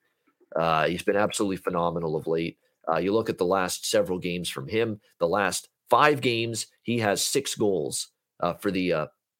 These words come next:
New York Rangers. Of course, the hat trick, uh, in the win yesterday, but yeah, he is definitely feeling it offensively right now. Uh, and, uh, look, his price is plus one twenty. You know, obviously it's, uh, where it should be.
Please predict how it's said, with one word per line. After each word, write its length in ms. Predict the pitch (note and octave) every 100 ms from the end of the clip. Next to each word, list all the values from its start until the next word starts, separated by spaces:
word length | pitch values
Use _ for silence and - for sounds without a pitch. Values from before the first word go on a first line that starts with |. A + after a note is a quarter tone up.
| -
New 120 | G#2+
York 240 | G2+ F2 F#2
Rangers. 480 | F2 E2 D2 C2+ -
Of 100 | -
course, 240 | G#2+ -
the 80 | D#2+
hat 260 | G#2+ G#2+
trick, 280 | - G#2+ - _ _
uh, 120 | F2 E2+
in 120 | G#2+
the 60 | F#2+
win 240 | F#2+ F#2+
yesterday, 600 | F2 F#2+ F#2+ G#2+ F2+ F2+
but 260 | E2 E2+ D#2 - _ -
yeah, 180 | F#2 -
he 180 | G2+ B2+
is 120 | F#2+
definitely 420 | A#2 A2 A#2 G2
feeling 360 | - A2 G2+ G2
it 100 | F#2+
offensively 720 | F2 - G2+ - G#2 F#2+ F2+
right 280 | F2 F2 E2+
now. 340 | F2+ F2 E2+ _ _ -
Uh, 340 | D#2+ D#2 D#2 -
and, 240 | F2+ D#2+
uh, 80 | E2
look, 240 | F2+ G#2+ -
his 100 | -
price 360 | C#3 C3+ C3+
is 80 | G2
plus 340 | - A#2+ A#2
one 220 | A#2 G#2 F2+
twenty. 480 | G#2+ G#2+ G#2 - _
You 100 | G2
know, 160 | F#2+ D#2
obviously 520 | D#2+ G#2 G2 - F2+
it's, 240 | F2 - F#2
uh, 180 | E2+ - _ -
where 200 | A#2 F#2
it 60 |
should 280 | - G#2+ G#2
be. 240 | A2 G#2+